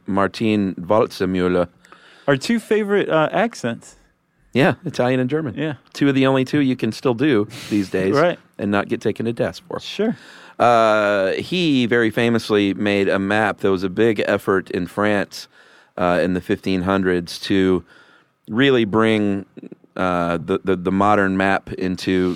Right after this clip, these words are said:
Speaker 1: the forefront. And, like, these old maps, like, these were made by a bunch of dummies who didn't know anything. So let's really expand our geographic knowledge. And
Speaker 2: Well,
Speaker 1: this
Speaker 2: yeah, this is when, like, Mercator started working.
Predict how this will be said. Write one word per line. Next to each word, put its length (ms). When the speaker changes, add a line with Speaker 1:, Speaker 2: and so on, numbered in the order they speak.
Speaker 1:
the 80
forefront. 640
And, 340
like, 220
these 180
old 160
maps, 320
like, 260
these 180
were 80
made 220
by 100
a 60
bunch 180
of 60
dummies 320
who 80
didn't 180
know 140
anything. 360
So 120
let's 240
really 320
expand 420
our 80
geographic 560
knowledge. 460
And 80
Speaker 2:
Well, 80
Speaker 1:
this 100
Speaker 2:
yeah, 240
this 200
is 80
when, 120
like, 200
Mercator 500
started 400
working. 380